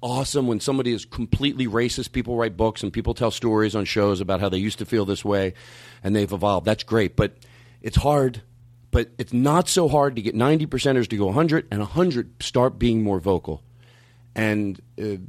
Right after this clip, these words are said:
you know, so overall today, you know, I hope that if someone's listening, again, I always say, especially when they're younger,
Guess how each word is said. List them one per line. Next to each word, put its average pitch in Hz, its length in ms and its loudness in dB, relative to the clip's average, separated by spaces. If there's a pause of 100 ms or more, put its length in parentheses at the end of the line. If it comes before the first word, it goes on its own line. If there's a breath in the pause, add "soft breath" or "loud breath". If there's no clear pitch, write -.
(560)
you 139 100 0
know, 107 180 2
so 139 260 -2
overall 175 460 0
today, 123 360 2
you 113 160 0
know, 113 300 0
I 113 160 0
hope 147 260 0
that 165 120 0
if - 80 -4
someone's 151 300 2
listening, 135 360 -2
again, 123 280 0
I 120 60 0
always 127 200 0
say, 123 120 -2
especially 131 400 -2
when 123 100 2
they're 104 120 0
younger, 123 480 0